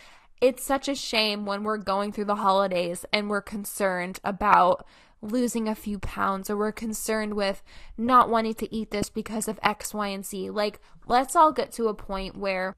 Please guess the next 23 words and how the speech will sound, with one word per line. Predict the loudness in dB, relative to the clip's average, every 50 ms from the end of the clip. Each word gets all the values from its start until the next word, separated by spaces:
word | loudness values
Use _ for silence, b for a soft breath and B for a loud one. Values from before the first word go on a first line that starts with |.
| _
we've | -4 -2 0 0 -2
learned | -2 -2 0 0 0 0 -2 -4 -4
to | -6 -4 -2 0 0 0 0 -2 -4
stick | -4 -8 -6 -2 -2 -2 -2
to | -4 -6 -2 -2
a | -2
routine | -2 -2 -4 -6 -8 -8 -10 -8 -8 -8 -8 -6 -8
with | -8 -10
how | -10 -8 -4 -2 0 0
we | 0 -2 -4
feel | -6 -6 -6 -6 -4 -4
really | -4 -4 -2 -2 -2
amazing | -2 -4 -4 -6 -8 -8 -8 -8 -10 -10 -10
with | -10 -8 -6
our | -6 -6
foods, | -6 -6 -6 -6 -4 -4 -4 -6 -10 -14 -20 B B B B B B
but | -6 -2 4
also | 6 6 6 6 4 0 0 0 0 0 0
are | 0 -2 -2
able | -2 -6 -6 -6 -6 -8 -8
to | -10 -10 -6 -4 -4 -4
indulge | -4 -4 -6 -6 -4 -4 -2 -2 -4 -4 -6 -10 -10
in | -10 -10 -10 -10